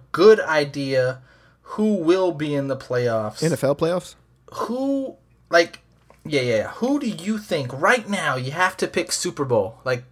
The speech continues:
Speaker 1: who's going to the Super Bowl in the A F C and the
Speaker 2: Ooh.
Speaker 1: N F C?
Speaker 2: Uh,
Speaker 1: So just to give you, uh, just,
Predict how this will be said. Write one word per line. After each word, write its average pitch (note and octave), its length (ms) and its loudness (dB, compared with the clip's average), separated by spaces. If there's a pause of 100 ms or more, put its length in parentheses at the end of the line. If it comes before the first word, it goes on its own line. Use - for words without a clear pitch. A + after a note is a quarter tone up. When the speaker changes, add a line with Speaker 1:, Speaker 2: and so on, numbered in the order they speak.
Speaker 1:
who's A3 300 -2
going F3+ 280 2
to - 100 -8
the C3+ 100 -10
Super B2+ 260 -8
Bowl A#2+ 180 2
in A#2 60 -4
the A#2+ 160 -10
A D#3 140 -2
F D3+ 80 0
C C3+ 160 0
and B2 100 -2
the A#2 100 -4
Speaker 2:
Ooh. A2+ 40 0
Speaker 1:
N G#2 60 -4
F G#2+ 80 -6
C? G#2+ 200 -12 (720)
Speaker 2:
Uh, A#2+ 880 0 (260)
Speaker 1:
So E3+ 160 6
just G3+ 200 0
to A#3+ 80 0
give G#3 200 0
you, F#3 220 0
uh, D#3 160 0
just, F#3+ 240 -4